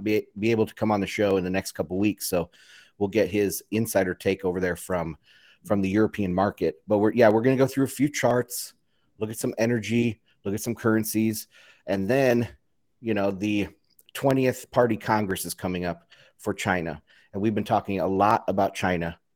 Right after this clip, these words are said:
over the last year and a half, two years. Um, and I thought we should just take a look,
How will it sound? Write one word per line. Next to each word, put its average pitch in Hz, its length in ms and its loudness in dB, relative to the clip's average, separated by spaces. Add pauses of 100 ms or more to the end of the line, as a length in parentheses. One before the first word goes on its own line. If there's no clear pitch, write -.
over 95 160 -2
the 90 80 -2
last 87 320 0
year 98 200 0
and 92 80 -2
a 85 40 -6
half, 85 320 -4
two 110 140 -4
years. 82 400 -4 (560)
Um, 82 480 -4 (640)
and 104 100 2
I 107 60 2
thought 107 200 4
we 110 80 0
should 101 200 -6
just 113 260 0
take 135 140 2
a 131 40 0
look, 160 280 0